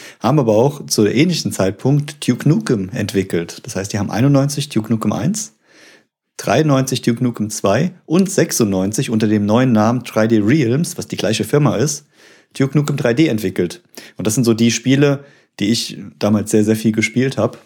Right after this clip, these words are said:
Deswegen Wolfenstein auch, aber Duke Nukem war bei mir irgendwie so der, äh, der Hit eher. Äh, und ich wusste nicht, dass das die gleiche Firma ist, die das, äh, sozusagen gleichzeitig entwickelt, gepublished hat und rausgebracht hat.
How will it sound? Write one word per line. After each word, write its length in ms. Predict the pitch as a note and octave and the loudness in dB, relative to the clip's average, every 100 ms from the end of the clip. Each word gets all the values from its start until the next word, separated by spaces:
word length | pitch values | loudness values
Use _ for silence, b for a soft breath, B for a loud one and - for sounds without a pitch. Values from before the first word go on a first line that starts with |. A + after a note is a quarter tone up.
| _ | _
Deswegen 360 | A2+ - G2+ G2 | -10 -4 -2 2
Wolfenstein 540 | A#2+ B2+ - G2+ G2+ | 2 2 0 0 -2
auch, 320 | F#2 A#2+ D#3 | 0 0 0
aber 160 | B2+ G#2+ | -2 -4
Duke 240 | A2 G#2+ | -2 -4
Nukem 240 | B2+ A#2+ G2+ | -2 0 0
war 100 | G2 | 2
bei 120 | G#2+ | 2
mir 220 | A2+ A#2 | 4 4
irgendwie 320 | G#2 G#2+ A2 | 2 2 2
so 120 | G#2+ | 2
der, 400 | G#2 G#2 G2+ G2+ G#2 b b b b b - | 2 2 2 2 -4 b b b b b -6
äh, 280 | G#2 G2+ F#2+ G#2+ _ _ _ _ _ _ - | 0 0 0 -6 _ _ _ _ _ _ -10
der 200 | - A#2 | 0 2
Hit 180 | A2 C#3+ | 2 0
eher. 420 | A2+ G2+ A2+ C#3 B B B B B | 0 2 2 0 B B B B B
Äh, 40 | - | 0
und 680 | A#2 A2+ A2 A2+ A2 A2+ - _ | 4 4 4 2 0 -2 -12 _
ich 200 | C3+ C#3 | -2 2
wusste 280 | D#3+ - A#2+ | 2 2 2
nicht, 520 | C3 D#3+ - - - | 2 0 -8 -10 -2
dass 160 | A#2 | -2
das 180 | - G#2+ | 0 -4
die 140 | - A2 | -2 -2
gleiche 280 | G#2+ G#2+ | 0 0
Firma 340 | A2 C#3 C3 G#2 | 0 0 0 -2
ist, 200 | - - | -4 -8
die 60 | |
das, 360 | F#2 G2 - - | -6 -6 -6 -8
äh, 360 | - G#2 G2 G2+ | -4 -2 -2 -4
sozusagen 600 | G2+ A2 - G#2 G2+ G2+ B B B | -8 -6 -2 0 0 -4 B B B
gleichzeitig 560 | - A2 A2 A2 G#2+ G#2+ | -2 0 2 0 0 0
entwickelt, 460 | G2+ A#2+ A#2 A2+ A2 | 0 0 2 0 0
gepublished 500 | - A2 A2 G#2 - | -4 -2 -2 -2 -4
hat 240 | F#2+ - | -4 -6
und 160 | - F#2+ | -6 -2
rausgebracht 500 | F#2+ - - F#2+ - | -2 -4 -6 -10 -10
hat. 160 | G2 | -12